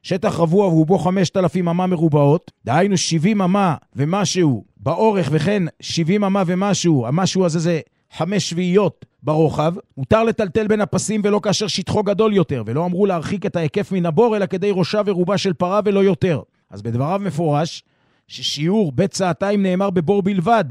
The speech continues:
ואין צורך להכליל בחשבון הסעתיים גם את שתי האמות שמחוצה לו. זוהי הברייתא, ומבארת עכשיו הגמרא את הראיה מן הברייתא. המי דקאמר רבי שמעון בן אלעזר, ממה שאמר רבי שמעון בן אלעזר שהשיעור של בית צעתיים הוא בבור בלבד,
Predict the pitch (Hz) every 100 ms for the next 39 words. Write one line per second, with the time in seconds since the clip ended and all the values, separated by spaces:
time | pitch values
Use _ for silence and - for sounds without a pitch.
0 | 107 156 202 - 214 196 185 170 185 214
1 | 180 170 151 202 196 202 - - 240 220
2 | 196 190 - 220 202 202 196 190 170 180
3 | 160 156 113 - 110 190 233 180 190 185
4 | 143 123 131 139 202 226 185 214 208 196
5 | 208 208 185 185 190 208 202 180 175 180
6 | 135 107 175 226 185 - 175 202 202 175
7 | - 208 208 185 202 196 151 190 180 131
8 | 139 202 - 196 196 190 170 - 202 196
9 | 185 196 180 156 190 180 156 185 180 190
10 | 170 190 180 165 190 190 180 156 147 190
11 | 170 156 143